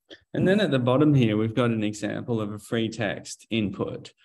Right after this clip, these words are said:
Um, so where a radio button doesn't fit the requirements, obviously you can just have the assessor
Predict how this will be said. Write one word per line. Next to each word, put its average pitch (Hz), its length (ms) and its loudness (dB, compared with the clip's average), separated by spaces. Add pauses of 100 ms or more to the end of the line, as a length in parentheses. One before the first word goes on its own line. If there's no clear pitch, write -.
(500)
Um, 104 540 0 (160)
so 120 160 -2
where 131 260 4
a 127 60 2
radio 107 380 0
button 101 640 -2
doesn't 113 680 -4 (240)
fit - 300 -2
the 98 100 -2
requirements, 104 840 -2 (380)
obviously 120 440 2
you 104 140 -2
can 104 180 -2
just - 340 -10 (580)
have 107 260 0
the 101 240 2
assessor 98 720 -4